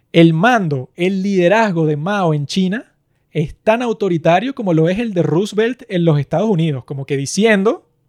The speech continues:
con esa cita, de que no, bueno, desde Estados Unidos a ti te pintan que en China es una dictadura, ¿no? Eso es lo mismo que Estados Unidos. Será autoritario, pero bueno, no es ni más ni menos.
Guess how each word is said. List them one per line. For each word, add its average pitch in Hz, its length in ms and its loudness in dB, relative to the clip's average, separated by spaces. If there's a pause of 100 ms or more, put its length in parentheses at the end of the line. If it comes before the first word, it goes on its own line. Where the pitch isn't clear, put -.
(280)
con 156 140 0
esa 151 160 -2
cita, 214 500 -2 (480)
de 151 140 2
que 147 120 0
no, 214 160 0
bueno, 311 440 -2 (760)
desde 170 260 2
Estados 180 320 0
Unidos 233 380 -2
a 170 100 -4
ti 156 120 -2
te 170 100 -4
pintan 190 340 -6
que 175 100 -6
en 147 100 -4
China 226 280 -4
es 156 60 0
una 196 160 -4
dictadura, 208 500 -2
¿no? 175 160 -2
Eso 185 160 -4
es 175 60 -4
lo 208 80 -4
mismo 214 220 -8
que 226 80 -10
Estados 208 240 -2
Unidos. 277 320 -4 (880)
Será 151 340 2
autoritario, 214 840 0
pero 254 200 0
bueno, 180 340 -2
no 143 180 -4
es 156 120 -4
ni 208 100 -2
más 220 160 -2
ni 247 100 -2
menos. 190 300 0